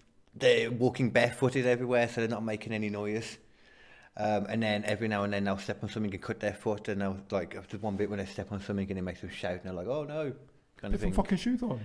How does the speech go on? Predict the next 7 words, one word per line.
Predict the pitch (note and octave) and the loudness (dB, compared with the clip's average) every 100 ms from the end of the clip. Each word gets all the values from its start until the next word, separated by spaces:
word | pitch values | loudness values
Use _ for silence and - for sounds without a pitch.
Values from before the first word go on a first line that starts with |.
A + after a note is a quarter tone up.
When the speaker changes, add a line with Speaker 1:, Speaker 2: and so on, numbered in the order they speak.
| G2+ | 4
Speaker 1:
Yeah, | A3+ C4+ E3 - - - | 10 12 12 8 -8 -2
Speaker 2:
Yeah. | F#3+ | 4
Speaker 1:
yeah, | A#3+ A#3+ A2+ - - | 8 8 8 2 2
'cause | F3 | 6
there's | F#3 | 8
not | G#3 A#3+ E3 | 10 8 10
very, | G3 F#3+ F3+ - | 12 12 12 10